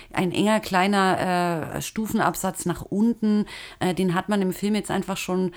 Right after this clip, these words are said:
kennengelernt und diese Stufen geht sie runter und man weiß, okay, jetzt ist so praktisch die Überschneidung mit ihrer Tragödie aus der, aus Kindertagen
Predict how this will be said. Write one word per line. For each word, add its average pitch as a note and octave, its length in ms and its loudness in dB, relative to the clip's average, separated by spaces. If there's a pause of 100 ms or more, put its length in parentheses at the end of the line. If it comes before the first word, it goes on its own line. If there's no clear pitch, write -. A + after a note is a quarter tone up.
(140)
kennengelernt G3+ 880 2
und - 200 -2
diese F#3+ 180 -4
Stufen G#3 400 -2
geht G3 180 -2
sie G3 100 -4
runter F3+ 440 2
und F3+ 80 2
man E3+ 180 4
weiß, D#3+ 300 0
okay, E3+ 240 -8
jetzt E3+ 240 -6
ist E3+ 140 -8
so D#3 160 -6
praktisch G3 400 -8
die E3+ 80 -6
Überschneidung F3+ 640 0
mit E3+ 100 -2
ihrer E3 220 -2
Tragödie F3 580 -4
aus D3+ 280 0
der, E3 200 -2 (380)
aus E3+ 180 -2
Kindertagen E3 760 0